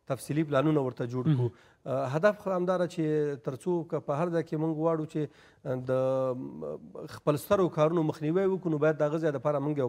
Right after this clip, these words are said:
Speaker 1: پلان ولرو، آه، تر څو خلک د پلان مطابق هلته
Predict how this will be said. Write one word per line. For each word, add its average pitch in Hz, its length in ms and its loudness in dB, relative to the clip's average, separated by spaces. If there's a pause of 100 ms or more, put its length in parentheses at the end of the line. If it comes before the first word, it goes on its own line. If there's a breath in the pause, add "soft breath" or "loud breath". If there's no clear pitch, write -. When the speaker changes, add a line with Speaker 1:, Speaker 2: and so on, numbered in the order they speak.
Speaker 1:
پلان 139 240 6
ولرو، 120 320 0
آه، - 520 -10
تر 135 160 -4
څو 160 260 -4
خلک 170 180 2
د 143 140 -2
پلان 175 180 2
مطابق 147 400 0
هلته 127 140 -2